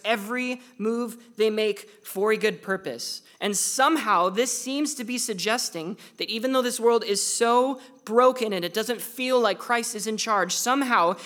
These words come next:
he has drawn people to himself that would never go to him. And he is intimately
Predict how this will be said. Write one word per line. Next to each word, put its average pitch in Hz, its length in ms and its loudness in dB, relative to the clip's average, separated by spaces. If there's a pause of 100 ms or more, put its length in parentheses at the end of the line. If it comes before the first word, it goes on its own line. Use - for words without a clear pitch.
he 220 140 -8
has 175 140 -4
drawn 226 540 0
people 226 460 -4
to 254 260 -6
himself 208 760 -6
that 190 140 2
would 214 140 2
never 240 380 2
go 233 240 4
to 202 180 -4
him. 127 300 -12 (1120)
And 233 80 -2
he 220 80 4
is 214 160 -2 (120)
intimately 190 840 -2